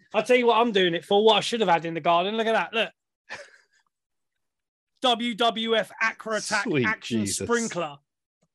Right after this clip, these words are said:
Speaker 1: Bet you wished you had one of those motherfuckers.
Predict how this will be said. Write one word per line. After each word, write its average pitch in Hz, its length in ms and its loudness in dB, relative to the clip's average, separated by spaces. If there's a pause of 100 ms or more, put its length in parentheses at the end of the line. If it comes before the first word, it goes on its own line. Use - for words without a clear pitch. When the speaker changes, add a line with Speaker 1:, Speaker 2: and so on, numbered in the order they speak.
(1000)
Speaker 1:
Bet 233 140 6
you 233 100 2
wished 226 300 0
you 220 60 6
had 226 120 6
one 226 160 6
of 226 80 2
those 233 240 6
motherfuckers. 220 840 0